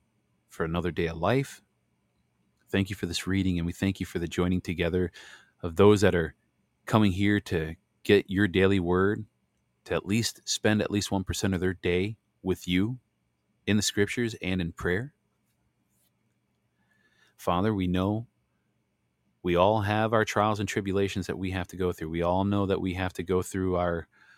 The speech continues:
afflictions, and we have a lot that we have to overcome. And I know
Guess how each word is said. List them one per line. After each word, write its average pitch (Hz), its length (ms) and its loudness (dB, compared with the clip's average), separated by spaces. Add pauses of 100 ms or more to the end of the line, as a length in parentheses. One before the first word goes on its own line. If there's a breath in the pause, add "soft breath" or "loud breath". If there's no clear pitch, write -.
(160 soft breath)
afflictions, 90 680 -2
and 80 240 -2 (320)
we 87 100 -6
have 90 140 0
a 87 40 0
lot 85 280 0
that 87 120 0
we 92 100 -2
have 90 160 -2
to - 140 -4
overcome. 87 540 -2
And 80 240 -4
I 92 100 -2
know 104 480 0